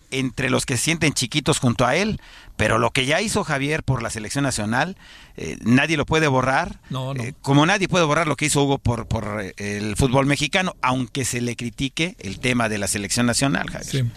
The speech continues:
Speaker 2: sí, sí, sí. Pero
Speaker 1: Pero
Speaker 2: ¿sí lo
Speaker 1: bueno.
Speaker 2: llamarías?
Speaker 1: Yo sí lo ya-, yo sí lo llamaría,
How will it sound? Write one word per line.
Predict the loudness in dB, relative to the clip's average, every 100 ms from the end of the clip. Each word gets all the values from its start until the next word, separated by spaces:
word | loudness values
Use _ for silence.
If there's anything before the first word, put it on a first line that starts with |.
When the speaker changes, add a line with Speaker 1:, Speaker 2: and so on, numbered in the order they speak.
| -8
Speaker 2:
sí, | 0 2
sí, | 4 2
sí. | 2 0
Pero | -4 -10 -10 -4 2
Speaker 1:
Pero | 4
Speaker 2:
¿sí | 6 4
lo |
Speaker 1:
bueno. | 6
Speaker 2:
llamarías? | 4 4 4 2 2 -2 -4 -6 -12 -16 -10
Speaker 1:
Yo | 2 4 4
sí | 4 4
lo | 4
ya-, | 2 0
yo | 0 2
sí | 4
lo | 4
llamaría, | 4 2 2 2 2